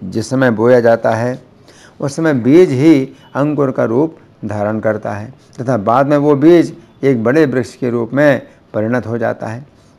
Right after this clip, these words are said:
फिर उस वृक्ष से अनेक बीज निकलते हैं तथा उनमें से प्रत्येक बीज में वृक्ष बनने की क्षमता होती है, परंतु यहाँ पर ऐसी बात नहीं है।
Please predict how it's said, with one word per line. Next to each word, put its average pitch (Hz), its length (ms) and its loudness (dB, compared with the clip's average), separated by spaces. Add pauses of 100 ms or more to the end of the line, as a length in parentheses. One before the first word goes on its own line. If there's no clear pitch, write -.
फिर 180 140 -2
उस 151 180 -10
वृक्ष 160 320 -4
से 160 200 -2
अनेक 160 480 0 (340)
बीज 131 340 2
निकलते 139 420 -2
हैं 143 220 -6 (640)
तथा 165 200 -2
उनमें 185 300 2
से 156 160 0
प्रत्येक 143 480 -2
बीज 139 200 0
में 147 320 -2 (280)
वृक्ष 139 300 0
बनने 123 360 -2
की 117 120 -4
क्षमता 117 480 -4 (380)
होती 117 260 -6
है, 113 140 -12 (640)
परंतु 127 280 -2
यहाँ 131 200 -2
पर 135 160 0
ऐसी 135 200 -2
बात 143 200 0
नहीं 165 200 -8
है। 151 100 -14